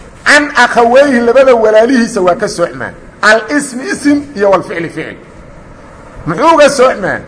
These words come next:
Biannahu xaraf laa yasixu, ma ansaxayo, dukhuulu calaamatin, calaamad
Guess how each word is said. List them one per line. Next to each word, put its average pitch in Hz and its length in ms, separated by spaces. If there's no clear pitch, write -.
Biannahu 214 720
xaraf 277 480
laa 269 440
yasixu, 262 480
ma 247 140
ansaxayo, 156 580
dukhuulu 277 640
calaamatin, 233 640
calaamad 214 480